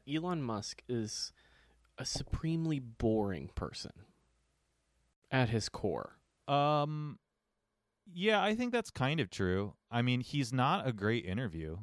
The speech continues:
Speaker 2: I've listened to two entire Joe Rogan podcasts that were interviews of Elon Musk.
Speaker 1: That were, what, twenty-seven hours long?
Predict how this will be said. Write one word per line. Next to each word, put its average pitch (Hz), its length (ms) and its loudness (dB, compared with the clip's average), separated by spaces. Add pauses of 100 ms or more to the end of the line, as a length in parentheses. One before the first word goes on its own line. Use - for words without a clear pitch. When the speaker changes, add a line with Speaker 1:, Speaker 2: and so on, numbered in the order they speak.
(120)
Speaker 2:
I've 117 180 0
listened 135 440 0
to 120 220 0 (120)
two 147 320 2
entire 117 500 2
Joe 104 220 0
Rogan 98 420 2
podcasts 82 720 -6 (200)
that 90 160 -4
were 85 140 -4
interviews 85 440 -6
of 80 180 -8
Elon 82 240 -4
Musk. 78 460 -8 (640)
Speaker 1:
That 127 120 -4
were, 117 100 -2
what, 113 220 2
twenty-seven 117 520 0
hours 107 240 -2
long? 117 240 -2